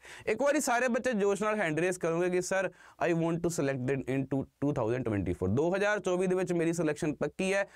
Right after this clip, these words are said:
ਮੈਂ ਸਿਲੈਕਸ਼ਨ ਲੈ ਕੇ ਹਟੂੰਗਾ ਤੇ ਲੈ ਕੇ ਹਟਣੀ ਵੀ ਹੈ। ਸਿਲੈਕਸ਼ਨ ਲੈਣੀ ਹੈ ਸਾਰਿਆਂ ਨੇ, ਇੱਕ ਵਾਰੀ ਫਟਾਫਟ ਹੈਂਡ ਰੇਜ਼ ਕਰ ਦਾਂਗੇ। ਇਹ ਮੋਟੀਵੇਸ਼ਨ ਹੈ, ਦੇਖ ਲਓ ਯਾਰ, ਕਿ ਬੰਦਾ ਪੈਰ ਤੁੜਾ ਕੇ ਵੀ ਹੁਣ ਦੁਬਾਰੋਂ, ਮਤਲਬ ਇੱਕ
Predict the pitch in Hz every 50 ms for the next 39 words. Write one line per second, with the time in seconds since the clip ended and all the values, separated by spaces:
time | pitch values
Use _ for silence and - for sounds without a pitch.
0 | - _ 127 147 165 180 175 - 175 170 165 170 - 175 156 139 139 143 151 147
1 | - 185 185 180 165 170 170 165 175 175 180 180 - - - - _ - 135 123
2 | 120 120 120 131 113 101 80 - 90 87 85 80 78 82 85 85 - _ _ _
3 | _ _ _ _ _ _ _ _ _ _ _ _ - - 139 147 135 - 196 190
4 | 165 143 139 160 190 233 277 285 269 226 175 180 160 156 160 165 170 170 175 180
5 | 175 170 160 160 156 156 156 151 147 - 151 120 104 98 107 110 110 - 101 82
6 | 73 65 73 82 - - - _ _ _ - 180 208 - - 190 - 247 247 240
7 | 226 196 190 180 156 147 123 120 117 113 101 90 80 - - _ _ _ _ _
8 | _ _ _ _ _ _ _ _ _ _ _ _ _ _ _ _ _ _ 277 247
9 | 190 190 190 202 202 170 - 175 180 185 180 - 180 170 160 156 160 156 - 185
10 | 185 196 175 175 151 151 143 135 139 135 135 139 156 165 - - 147 147 160 160
11 | 170 175 170 170